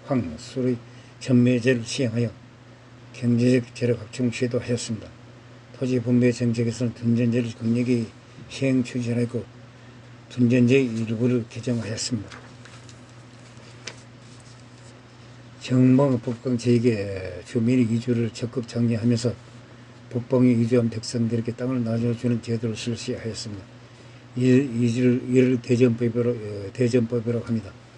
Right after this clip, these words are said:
궁정과 이궁-, 이궁을 짓고 불의 장성을 믿어 방사를 모아 태산에서 공선 의식을, 어, 치렀다고 합니다.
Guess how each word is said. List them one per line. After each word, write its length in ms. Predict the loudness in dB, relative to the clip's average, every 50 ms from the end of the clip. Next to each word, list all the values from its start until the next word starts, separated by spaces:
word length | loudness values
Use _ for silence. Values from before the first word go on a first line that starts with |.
| -20 -20 -20 -20 -20 -20 -20 -20 -20 -20 -20 -8 0
궁정과 420 | 4 6 6 6 6 4 2 2
이궁-, 560 | 2 2 0 0 0 0 0 0 0 0 2 2
이궁을 380 | 2 2 2 2 2 2 2
짓고 300 | 2 0 0 0 -2 -8 -6 -4
불의 200 | -2 -2 0 -2
장성을 460 | -2 -2 -2 -2 0 0 0 0 0
믿어 180 | 0 -2 -2 -2 -4 -8 -20 -20 -20 -20 -20 -20 -20 -20 -20 -20 -20 -20 -10
방사를 480 | -4 0 2 2 4 4 4 2 2 2
모아 240 | 2 0 0 -2 -2 -8 -16 -18 -14
태산에서 640 | -10 -10 -8 -4 -4 -2 -2 -2 -2 -2 -4 -4 -6 -6 -10 -6
공선 360 | -2 -2 -2 0 -2 -4 -4 -4
의식을, 460 | -6 -6 -4 -4 -4 -4 -4 -4 -6 -8 -14 -20 -20 -20 -20 -20 -20 -20 -20 -20 -18 -14
어, 260 | -12 -12 -10 -10 -12 -12
치렀다고 520 | -10 -6 -2 -2 -2 -2 -2 -4 -6 -4
합니다. 280 | -2 0 0 0 -2 -4